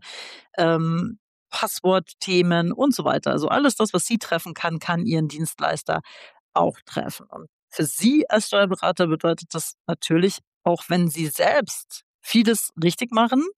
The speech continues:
und auf Ihre I-T-Sicherheit aufpassen, dann können Sie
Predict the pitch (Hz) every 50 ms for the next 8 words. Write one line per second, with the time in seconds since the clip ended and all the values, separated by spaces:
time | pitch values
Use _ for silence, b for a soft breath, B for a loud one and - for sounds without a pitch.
0 | b b b b b b b b - 185 180 180 165 - - 175 151 156 - 160
1 | - - 151 - 190 185 190 170 156 - - 214 - - - - 151 170 - 185
2 | 175 151 151 - - - 190 202 208 202 - 208 208 208